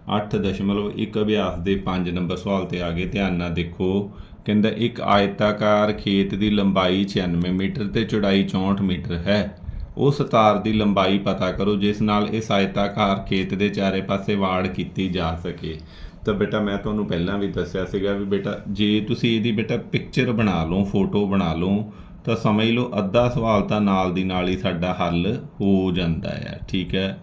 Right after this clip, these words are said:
ਇੱਕ ਆਇਤਾਕਾਰ ਖੇਤ ਹੈ ਜਿਹਦੀ ਲੰਬਾਈ ਛਿਆਨਵੇਂ ਮੀਟਰ ਹੈ ਤੇ ਚੌੜਾਈ ਚੌਂਹਠ ਮੀਟਰ ਹੈ।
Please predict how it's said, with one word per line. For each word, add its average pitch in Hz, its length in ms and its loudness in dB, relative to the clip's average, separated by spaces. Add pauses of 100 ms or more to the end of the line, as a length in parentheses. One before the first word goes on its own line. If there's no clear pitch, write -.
(380)
ਇੱਕ 110 260 0
ਆਇਤਾਕਾਰ 98 760 2
ਖੇਤ 85 440 -2
ਹੈ 98 120 2
ਜਿਹਦੀ 95 320 0
ਲੰਬਾਈ 92 600 2
ਛਿਆਨਵੇਂ 85 560 0
ਮੀਟਰ 82 380 -2
ਹੈ 104 400 0 (680)
ਤੇ 117 140 4
ਚੌੜਾਈ 98 600 4
ਚੌਂਹਠ 98 420 0
ਮੀਟਰ 85 380 0
ਹੈ। 76 200 -6